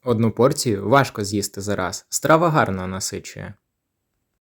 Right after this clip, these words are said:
Беремо лаваш, викладаємо смажену картоплю,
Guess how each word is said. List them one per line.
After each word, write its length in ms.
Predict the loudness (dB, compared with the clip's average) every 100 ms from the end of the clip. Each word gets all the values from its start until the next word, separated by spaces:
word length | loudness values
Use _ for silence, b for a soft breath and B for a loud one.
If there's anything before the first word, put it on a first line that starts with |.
| _ -4
Беремо 380 | 2 4 6 8
лаваш, 460 | 6 4 -2 -6
викладаємо 760 | -6 -6 -2 2 4 4 2 0
смажену 500 | 0 0 2 2 0
картоплю, 640 | -2 -4 -4 -2 -2 -6